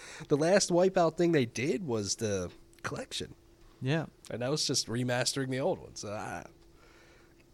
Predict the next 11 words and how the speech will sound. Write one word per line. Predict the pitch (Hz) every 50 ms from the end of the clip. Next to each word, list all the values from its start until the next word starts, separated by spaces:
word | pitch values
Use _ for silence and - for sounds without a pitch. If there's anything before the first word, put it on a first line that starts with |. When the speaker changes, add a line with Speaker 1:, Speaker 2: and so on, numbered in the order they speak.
| _ _ _ - - - - 95
Speaker 1:
it's | 151 151 -
a | 135 110
bummer. | - 87 82 82 82 80 90 - - - - - -
Yeah. | - 69 69 71 73 - - - - - - - _ _ _ _ _ _ -
Let's | 113 110 - -
move | 95 82 60 -
on. | - - - - - - - - -
Speaker 2:
Yeah. | 85 73 -
Speaker 1:
Fuck | - 120 - - _
this. | - - - - - - - _ _ - - - - - -
<laughs> | -